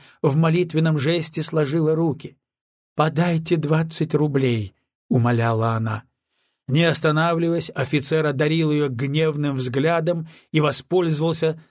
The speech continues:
старомодным бронзовым молотком. "Александр Борисович, только двадцать рублей", повторила она ломающимся голосом. Самарин проигнорировал склонившегося перед ним дворецкого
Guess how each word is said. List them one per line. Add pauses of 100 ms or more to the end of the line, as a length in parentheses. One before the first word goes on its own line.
старомодным
бронзовым
молотком. (840)
"Александр
Борисович, (400)
только
двадцать
рублей", (400)
повторила
она (280)
ломающимся
голосом. (640)
Самарин
проигнорировал
склонившегося
перед
ним
дворецкого